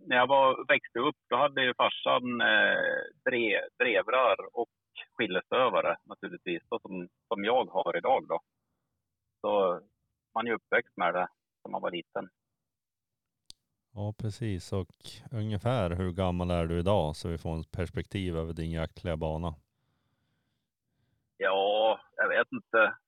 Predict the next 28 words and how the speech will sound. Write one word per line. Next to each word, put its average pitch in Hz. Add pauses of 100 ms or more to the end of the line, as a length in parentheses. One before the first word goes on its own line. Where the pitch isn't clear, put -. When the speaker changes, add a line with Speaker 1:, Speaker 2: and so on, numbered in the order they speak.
(260)
Speaker 1:
Frågar 113
man 151
om 113
ålder? 110 (760)
Speaker 2:
Vi 117
gör 95
Speaker 1:
Jo, 85
Speaker 2:
det. 85
Speaker 1:
det 104
gör 101
man 98
väl. 95
<laughs> - (680)
Eh, 101 (180)
jag 135
är, 127
eh, 101
femtio 131
år, 156 (260)
har 117
fyllt 104
i 98
år. 87 (880)
Speaker 2:
Jag 101
fick 101
en 87
fin, 101
eh, 80